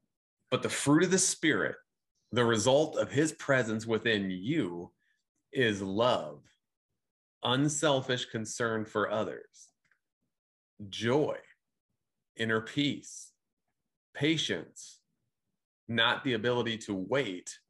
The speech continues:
but how we act while waiting, kindness, goodness, faithfulness, gentleness,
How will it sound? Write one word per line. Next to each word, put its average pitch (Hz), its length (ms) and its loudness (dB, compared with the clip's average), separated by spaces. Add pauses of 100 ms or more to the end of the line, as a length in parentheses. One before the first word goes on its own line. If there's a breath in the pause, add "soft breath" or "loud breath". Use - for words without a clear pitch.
(200)
but 117 140 4
how 127 280 2
we 117 300 0
act 113 400 0
while 113 580 0
waiting, 90 440 -6 (840)
kindness, 113 840 -4 (420)
goodness, 151 680 0 (600)
faithfulness, 104 960 -2 (520)
gentleness, 156 920 0